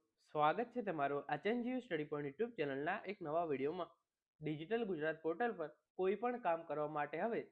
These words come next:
એસ એસ ઓ યુઝર આઈ ડી જે છે એ ફરજિયાત બનાવી દેવામાં આવી છે. તો આજના આ વીડિયોની અંદર આપણે જોઈશું કે તમે તમારું એસ એસ ઓ આઈ ડી છે એ કઈ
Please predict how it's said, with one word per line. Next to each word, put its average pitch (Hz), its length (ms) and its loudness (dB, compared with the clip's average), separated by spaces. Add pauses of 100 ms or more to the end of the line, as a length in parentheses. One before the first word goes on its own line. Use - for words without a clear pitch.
(360)
એસ 170 300 0
એસ 226 180 -8
ઓ - 80 0
યુઝર 165 360 -2
આઈ 160 120 0
ડી 165 160 -4
જે 143 140 2
છે 165 160 -8
એ 226 40 0 (120)
ફરજિયાત 170 440 -2
બનાવી 143 300 -4
દેવામાં 127 300 -2
આવી 311 180 -6
છે. 131 100 -8 (540)
તો - 40 4 (180)
આજના 190 440 2
આ 208 100 2
વીડિયોની 165 280 -2
અંદર 156 160 0
આપણે 156 200 -2
જોઈશું 220 280 0 (320)
કે 208 140 -2
તમે 190 260 0
તમારું 175 300 0 (160)
એસ 156 160 -14
એસ 202 140 -6
ઓ 196 80 0
આઈ 160 140 2
ડી 165 160 -4
છે 226 80 2 (280)
એ - 40 -14 (100)
કઈ 220 140 2